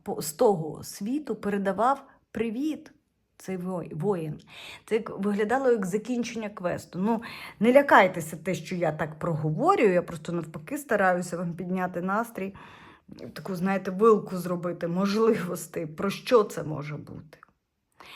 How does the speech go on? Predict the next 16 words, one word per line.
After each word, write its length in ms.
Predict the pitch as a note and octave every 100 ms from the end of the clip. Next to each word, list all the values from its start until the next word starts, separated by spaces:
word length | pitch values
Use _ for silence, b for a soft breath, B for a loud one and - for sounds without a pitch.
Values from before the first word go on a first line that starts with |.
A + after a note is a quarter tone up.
| B B
Це 120 | -
закінчена 580 | A3+ C#4 E4 E4+ D4+ D4+
історія, 640 | D#4 D4+ - G#3+ D#3+ D3+ D#3
це 160 | F#3+
закінчений 680 | F3+ G3 B3 C4 C4 A3+ G#3
сюжет. 680 | G#3 F#3 E3+ D#3 D3+ - - _ _ _ _ _ _ _ _ _ _ _ _ _ _ _ -
І 80 | G#3
тут 200 | G#3+ A3
як 180 | G#3 -
по 100 | G#3
відлюднику 680 | G#3+ A3+ F4+ F4+ A3+ G#3+
хочеться 580 | G3 - F3+ - D#3 E3+
це 200 | D#3 F3+
лишити, 840 | E3+ G3 - - G#3 D#3+ D#3 F3 - _ _
лишити. 680 | E3+ F#3 - G3+ G3+ - - _ _ _ _ _ _ _ _ _
Компанію, 840 | - E4+ D#4+ C4 G3+ E3 D#3+ D3+